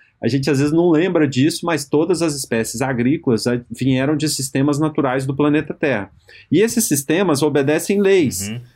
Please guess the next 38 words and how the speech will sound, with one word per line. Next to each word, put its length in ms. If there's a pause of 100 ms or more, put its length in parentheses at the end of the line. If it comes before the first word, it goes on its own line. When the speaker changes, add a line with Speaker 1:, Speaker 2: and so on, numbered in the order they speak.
(160)
Speaker 1:
né? 140
A 80
sucessão 680
é 60
uma 200
lei 180
natural, 580
a 60
biodiversidade 800
é 60
outra 220
lei 140
natural, 380
independente 580
de 80
onde 240
ocorra, 600 (260)
a 60
natureza 420
sempre 260
trabalha 440
com 160
esses 380
princípios, 720
né, 140
que 100
a 60
gente 280
tá 140 (360)
identificando 800
e 40
trazendo 440
isso 160
para 140
a 20
agricultura 560
de 120
novo, 320